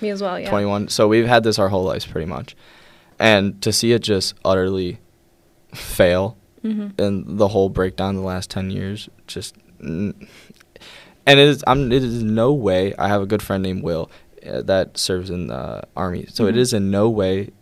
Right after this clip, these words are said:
Speaker 2: the military, like, the,
Speaker 1: It's not
Speaker 2: the
Speaker 1: the soldiers on
Speaker 2: troops,
Speaker 1: the
Speaker 2: the
Speaker 1: ground,
Speaker 2: soldiers,
Speaker 1: yes.
Speaker 2: every mission they carried out, they succeeded.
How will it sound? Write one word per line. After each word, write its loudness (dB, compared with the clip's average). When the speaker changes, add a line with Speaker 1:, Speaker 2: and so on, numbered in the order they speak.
Speaker 2:
the -2
military, -2
like, -2
the, 4
Speaker 1:
It's 4
not 8
Speaker 2:
the 8
Speaker 1:
the 4
soldiers 10
on 4
Speaker 2:
troops, 4
Speaker 1:
the 0
Speaker 2:
the 4
Speaker 1:
ground, 4
Speaker 2:
soldiers, 6
Speaker 1:
yes. -2
Speaker 2:
every 6
mission 2
they 2
carried 0
out, 0
they 2
succeeded. -8